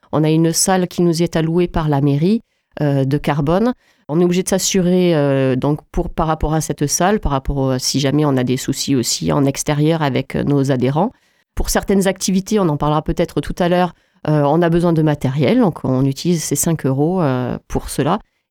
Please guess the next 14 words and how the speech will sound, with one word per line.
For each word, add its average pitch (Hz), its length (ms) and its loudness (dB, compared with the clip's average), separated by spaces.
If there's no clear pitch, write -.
Et 185 100 2
après, 165 240 0
ça 170 140 -2
permet 135 340 0
aussi, 185 400 0
euh, 160 100 2
d'avoir 156 500 0
un 151 100 2
hébergement 143 480 2
du 190 160 0
site, - 320 -4
du 165 60 0
site 175 220 -4
internet. 151 420 0